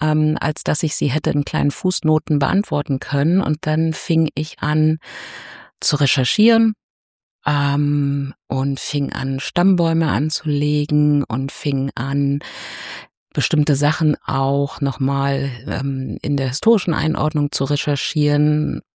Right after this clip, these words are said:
Und es wurde größer und größer und größer. Und irgendwann kam ich, ähm, hinsichtlich meiner Online-Recherche an Grenzen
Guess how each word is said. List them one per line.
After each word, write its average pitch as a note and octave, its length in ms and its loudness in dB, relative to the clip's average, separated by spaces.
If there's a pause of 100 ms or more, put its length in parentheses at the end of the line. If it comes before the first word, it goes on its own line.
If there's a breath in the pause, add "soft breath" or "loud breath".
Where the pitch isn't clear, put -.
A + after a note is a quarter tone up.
Und C3+ 540 0
es - 220 -6
wurde C3+ 180 0
größer C#3 840 0
und A#2+ 180 -6
größer B2+ 640 -2
und A#2 180 -4
größer. E3+ 600 2 (1300 loud breath)
Und E3 260 2
irgendwann G3 880 4 (100)
kam D#3 460 0
ich, - 460 -4
ähm, D#3 320 0
hinsichtlich D#3+ 480 -2
meiner D3 300 0 (560)
Online-Recherche D#3+ 880 2
an C#3+ 140 0
Grenzen G3 640 0